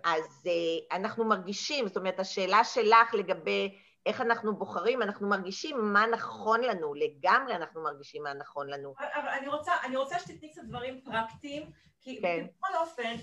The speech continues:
Speaker 2: יש היום, אה, ובגלל שאני, אה, אה, מתעסקת קצת בשידוכים, אז הייתי רוצה לתת ל-, ל-, ל-, ל-, ל-, לאנשים קצת כלים, כאילו, איך לקרוא את הבן אדם, אוקיי?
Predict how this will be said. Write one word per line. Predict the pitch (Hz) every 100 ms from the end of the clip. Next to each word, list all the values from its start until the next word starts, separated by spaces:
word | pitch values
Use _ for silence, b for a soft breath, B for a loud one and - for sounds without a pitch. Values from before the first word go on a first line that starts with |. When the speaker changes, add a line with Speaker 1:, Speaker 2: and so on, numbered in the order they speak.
| - 220
Speaker 2:
יש | 254 359
היום, | 285 226 233 233 -
אה, | 190 185 185
ובגלל | 196 196 202 226 247
שאני, | 254 226 226 220 208 202 -
אה, | 175
אה, | 170 170 190 180 180 185
מתעסקת | 196 - - 220 220 214 175 185
קצת | - 196 185
בשידוכים, | - 208 180 175 233 214 233 - _ _ _ _ _ -
אז | 208 208
הייתי | 285 381
רוצה | 359 339 294
לתת | 269 269 262
ל-, | 247 208 202
ל-, | 196 190 180 190
ל-, | 180 180 190
ל-, | 175 175 196
ל-, | 185 180 - 185
לאנשים | 180 175 180 - 233 233
קצת | - - -
כלים, | 240 220 220 185 196 233 _ _ _ _
כאילו, | 226 233 -
איך | 349 - 330
לקרוא | 330 - 262
את | 262 262
הבן | 214 202
אדם, | 190 196 160 147 185 -
אוקיי? | 254 294 269